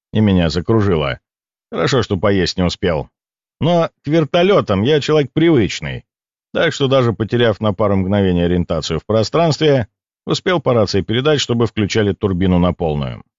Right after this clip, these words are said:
В спину почти сразу же ударило, толкая вперед. Но в этот раз я не дал себя закрутить и, работая руками и ногами, поплыл вперед. Тоннель постепенно из вертикальной плоскости плавно переходил в горизонтальную, при этом сужаясь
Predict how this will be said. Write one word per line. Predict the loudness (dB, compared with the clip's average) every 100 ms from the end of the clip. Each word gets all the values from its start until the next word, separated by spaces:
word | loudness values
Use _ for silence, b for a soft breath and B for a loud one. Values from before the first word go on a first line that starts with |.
| _ _ _ -12
В |
спину | -4 2 2 2
почти | 2 0 -2 -2
сразу | 0 0 2 2
же | 0 0
ударило, | -2 2 2 2 0 -4 -6
толкая | -2 -2 0 0 0
вперед. | 0 0 0 -2 _ _ _ _ _ _
Но | -2 0
в |
этот | 2 0 0
раз | 0 2
я | 0
не | 2
дал | 2 0
себя | -2 -4
закрутить | -4 -4 -4 -2 -2 0
и, |
работая | 0 2 0 0 0
руками | -2 -2 0 0
и |
ногами, | 0 0 0 0
поплыл | 0 0 -2 0 0
вперед. | 0 -2 -2 -4 -8 _ _ _ _ _
Тоннель | -2 0 0
постепенно | 0 -2 -2 -2 0 2
из | 2 0 0
вертикальной | 2 0 -2 -2 0 0
плоскости | -2 -2 -2 -2 -2 0 -2 -4 _ _ _ -4
плавно | 0 0 0
переходил | 0 0 0 2 2
в |
горизонтальную, | 2 0 2 0 0 -2 0 -4 -6 -12 _ _ -6
при | -2
этом | 0 0
сужаясь | -2 -2 0 0 0 -2